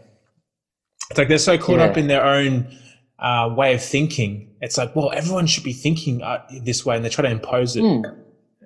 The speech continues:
Speaker 1: It's like, "Well,
Speaker 2: Yeah.
Speaker 1: actually"
Speaker 2: Yeah, there's, there's nothing wrong with thinking that way, but just, like, don't go telling people that they're thinking wrong.
Speaker 1: Yeah.
Speaker 2: That they're thinking wrong.
Speaker 1: There's no point, 'cause it's like,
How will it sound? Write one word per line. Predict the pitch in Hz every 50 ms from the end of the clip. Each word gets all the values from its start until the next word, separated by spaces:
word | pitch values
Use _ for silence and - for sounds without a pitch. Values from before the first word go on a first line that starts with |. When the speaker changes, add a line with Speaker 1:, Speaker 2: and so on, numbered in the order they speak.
| _
Speaker 1:
It's | - 143 123 - -
like, | 139 131 131
"Well, | 165 170 165 165
Speaker 2:
Yeah. | 165 165 160 160
Speaker 1:
actually" | 180 160 - - 143 123 117 120 139 151 147 - - - _ _ _ _ _ _ _ _ _ _ _ _ _ _
Speaker 2:
Yeah, | 143 156 156 139 131
there's, | 135 160 156 - - - - - - _ _ _ _ _
there's | 165 170 175
nothing | 190 208 202 - 196 170
wrong | 156 156 165 170 165
with | 143 127 - -
thinking | - 160 160 156 156 135
that | 123 113 107
way, | 135 143 143 120
but | 107 120 117
just, | - 151 147 - 165
like, | 165 160 143 131 - - - - _ _ _ _ _ _ _ -
don't | 147 165 185 180
go | - 185 170 160 143
telling | - - - 147 147 143 135 120
people | - 139 143 151 147 139 127 120
that | 120 117 107 101
they're | 123 127 131 131 127 123 117
thinking | 120 - 131 131 120 127 117 107
wrong. | 104 110 120 131 131 107 85 - - - _ _ _ _ _ _ -
Speaker 1:
Yeah. | 120 120 123 - - - - - _ _ _ _ _ _ _ _ _ _ _ _ _ _ _ _ _ _ _ _ _ _ -
Speaker 2:
That | 117 113 110
they're | 117 120 123 123
thinking | 123 127 123 117 - 117 107
wrong. | 107 107 104 98 98 101 - _ _ _ _ _ _ -
Speaker 1:
There's | 135 123 -
no | 175 175 165
point, | 165 - 165 165 143 110 - - -
'cause | - 127 113
it's | 117 - - -
like, | 120 117 113 110 107 - - - _